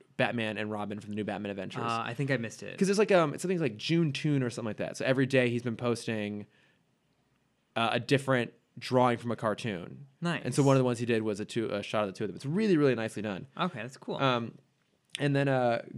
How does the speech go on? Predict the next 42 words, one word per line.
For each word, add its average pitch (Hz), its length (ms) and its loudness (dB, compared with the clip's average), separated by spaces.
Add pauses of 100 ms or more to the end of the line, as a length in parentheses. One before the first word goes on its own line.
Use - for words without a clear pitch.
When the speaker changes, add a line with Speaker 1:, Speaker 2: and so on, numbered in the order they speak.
Speaker 1:
Gordon 165 280 6
Wills 147 280 2
made 131 140 2
a 123 40 0
comment 127 280 0
on 120 100 -2
our 113 120 -2
last 110 300 -2
episode, 120 480 -2
'cause 139 140 0
your, 185 220 8 (100)
your 143 240 4
fantastic 139 920 2
art 110 280 0
from 110 140 -6
last 107 280 -6
week 104 340 -4 (380)
with 139 120 2
all 143 280 8
the 139 120 6
villains 123 420 4
on 104 160 0
there, 98 380 -6 (520)
he 170 280 4
said 139 260 6
it 135 80 4
would 139 100 8
make 127 140 2
a 127 40 2
really 127 220 4
good 120 400 2
print 151 380 0
or 113 120 -2
a 104 40 -6
shirt. - 440 -6 (260)
And - 60 -12
I - 20 -10
was 87 80 -12
like, - 120 -10
"You 127 80 -8
know 160 120 -6
what? 160 280 -6